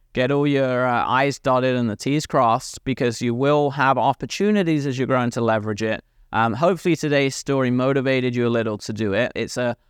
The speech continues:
long process, but it's not super timely. You pay a couple of grand, hire the right people, they set it all up, start building it for you.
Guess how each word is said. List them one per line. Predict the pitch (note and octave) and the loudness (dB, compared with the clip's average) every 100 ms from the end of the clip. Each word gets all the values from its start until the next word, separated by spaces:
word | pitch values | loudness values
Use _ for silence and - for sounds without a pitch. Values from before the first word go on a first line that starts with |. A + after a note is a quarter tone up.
| - | -6
long | C#3 D#3+ G3 G#3 | 2 4 4 2
process, | - D3+ E3 F3+ F#3 F#3+ | 0 2 2 2 2 2
but | F#3+ | 0
it's | F3 | 0
not | F#3+ F#3 | 2 2
super | - F#3 E3 | 2 0 0
timely. | - D3+ D#3 D#3 D#3 | 0 2 2 2 2
You | D#3 | 0
pay | - C#3+ | 2 2
a | D3 | 2
couple | D3+ D3 | 0 -2
of | D3 | 0
grand, | C#3+ C3+ C3+ | 2 2 0
hire | C3+ C#3 | 0 0
the | C3+ | 2
right | C#3 C3+ - | 2 2 2
people, | C3+ B2+ B2+ | -2 0 0
they | A#2 | 0
set | - B2+ C3+ | 0 0 2
it | C3 | 0
all | C3 B2+ | 0 2
up, | B2 - | 2 0
start | - C3+ C3+ | 0 2 2
building | C3+ B2+ B2+ C#3 | 2 0 2 0
it | A#2+ | 0
for | - B2 A#2+ | -2 0 2
you. | A#2 | 0